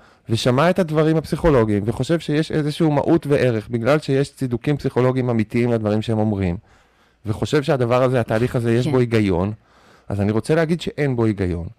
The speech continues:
Speaker 1: זה לקט של כל מיני מבחנים פסיכולוגיים מכל מיני מקומות,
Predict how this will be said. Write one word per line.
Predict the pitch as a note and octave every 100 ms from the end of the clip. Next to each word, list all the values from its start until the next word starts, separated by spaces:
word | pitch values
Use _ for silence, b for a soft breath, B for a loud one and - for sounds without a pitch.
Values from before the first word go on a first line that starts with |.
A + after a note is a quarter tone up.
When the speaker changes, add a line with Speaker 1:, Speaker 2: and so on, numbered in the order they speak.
| b b b b
Speaker 1:
זה | G2+ G2+
לקט | G#2+ D3 - E3
של | C3+
כל | - C#3
מיני | C#3+
מבחנים | C3+ - A#2+
פסיכולוגיים | B2+ C#3+ A#2 A#2+ A#2+
מכל | A2+
מיני | A#2+ B2
מקומות, | - G#2+ G2 -